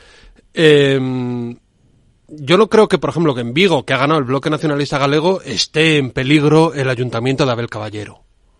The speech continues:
No lo creo. Creo que si hoy hubiera elecciones municipales,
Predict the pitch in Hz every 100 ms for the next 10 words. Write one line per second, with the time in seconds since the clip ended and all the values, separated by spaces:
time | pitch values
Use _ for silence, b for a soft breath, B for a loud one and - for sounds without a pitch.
0 | - 120 117 107 117 104 - _ - 120
1 | 120 127 - 131 135 131 135 135 156 147
2 | 139 156 170 180 190 214